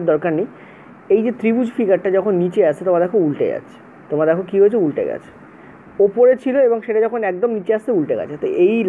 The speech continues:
লাস্টটায় যেটা নিচের দিকে যে মুখটা আছে, সেটা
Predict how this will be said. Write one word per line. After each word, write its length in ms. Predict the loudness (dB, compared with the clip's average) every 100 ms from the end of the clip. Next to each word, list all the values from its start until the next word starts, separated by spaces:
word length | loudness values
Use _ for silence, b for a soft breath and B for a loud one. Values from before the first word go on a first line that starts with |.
| 2
লাস্টটায় 580 | 2 -2 -4 0 2 0 -8 -20 B B B -12 0
যেটা 220 | 2 2 0 -2 -12 -20 -20 -20 -20 -20 -20 -16 -4 -2
নিচের 260 | 0 0 0
দিকে 180 | 0 0 2
যে 100 | 4 4 2 -6 -2
মুখটা 300 | -2 -2 -2 -2 -2
আছে, 180 | -4 -8 -8 -20 -20 -20 -20 -4
সেটা 260 | 0 0